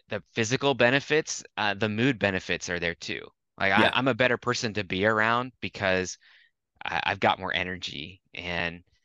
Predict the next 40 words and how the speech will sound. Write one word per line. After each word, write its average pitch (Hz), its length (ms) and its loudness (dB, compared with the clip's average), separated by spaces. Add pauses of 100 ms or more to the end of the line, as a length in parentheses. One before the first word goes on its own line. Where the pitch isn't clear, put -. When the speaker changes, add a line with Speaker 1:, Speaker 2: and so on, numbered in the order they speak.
(180)
Speaker 1:
you 92 120 -10
know, 90 60 -2
I, 87 200 0
I, 87 140 -4 (100)
I'm 87 380 -10
just - 280 -12 (640)
Speaker 2:
Just 123 160 4
Speaker 1:
in 160 40 4
Speaker 2:
your - 40 2
Speaker 1:
a - 40 2 (120)
better 92 60 -2
spot. - 80 4 (100)
Speaker 2:
self-confidence, - 400 0
you 107 120 0
know? 95 200 2
Speaker 1:
Yeah. 107 240 6
Speaker 2:
Like, 98 420 0 (120)
you 107 120 0
know, 104 100 4
you 110 120 6
just, 101 240 0 (560)
you 117 80 2
know, 117 140 6
for 117 200 4
the, 110 80 6
like 104 300 4
we - 60 -10
were 107 140 0
talking 107 260 0
beforehand, 98 520 2
like, 95 160 2
so 117 120 2
where 117 280 4
did 156 160 2
you, 127 100 2
you 117 140 0
started 113 440 0
at 95 220 -2
what 104 240 -4
weight 127 260 -2